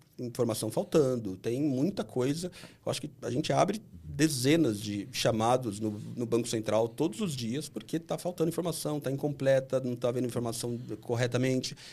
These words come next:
É, e pra gente é muito fácil comparar, porque eu tenho a conexão direta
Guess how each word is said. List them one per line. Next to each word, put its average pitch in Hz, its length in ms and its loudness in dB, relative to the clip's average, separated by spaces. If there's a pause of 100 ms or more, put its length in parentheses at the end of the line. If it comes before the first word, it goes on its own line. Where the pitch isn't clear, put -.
(240)
É, 120 280 6 (240)
e 131 100 -2
pra 160 140 8
gente 165 160 8
é - 20 0
muito 185 160 -2
fácil - 380 0
comparar, 107 440 0 (600)
porque - 160 -8
eu 107 60 0
tenho 113 180 0
a - 20 -6
conexão 143 380 0
direta 123 460 4